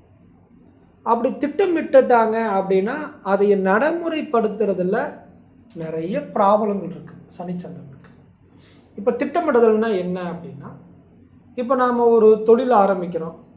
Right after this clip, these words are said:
அந்த தொழில் ஆரம்பிக்கும் பொழுது, இந்த தொழிலுக்கு நம்ம கடன் வாங்குறோம். இதுக்கு மீறி கடன் வாங்கக்கூடாது. அது கடன் கட்டிட்டு தான் நம்ம அடுத்த பிசினஸோட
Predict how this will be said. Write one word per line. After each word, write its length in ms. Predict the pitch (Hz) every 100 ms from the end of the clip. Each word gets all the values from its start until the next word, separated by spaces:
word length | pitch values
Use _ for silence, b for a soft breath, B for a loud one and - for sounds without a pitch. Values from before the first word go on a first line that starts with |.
| _ _ _ _
அந்த 200 | 208 208
தொழில் 300 | - 220 247
ஆரம்பிக்கும் 560 | 220 208 202 196 202 185
பொழுது, 520 | 175 170 196 294 170
இந்த 180 | 208 196
தொழிலுக்கு 500 | 190 196 208 196 226
நம்ம 180 | 214 190
கடன் 380 | 185 175 190 185
வாங்குறோம். 420 | 175 165 170 170 - - - - - - _
இதுக்கு 280 | 208 208 190
மீறி 240 | 202 233
கடன் 340 | - 208 202 180
வாங்கக்கூடாது. 720 | 170 170 165 156 151 - - - - - _ _ -
அது 340 | 202 202 196
கடன் 340 | 202 196 233
கட்டிட்டு 420 | 208 190 208 196 190
தான் 180 | 214
நம்ம 240 | 240 220 190
அடுத்த 320 | 175 185 220 202 190 170 - -
பிசினஸோட 600 | 180 208 202 196 180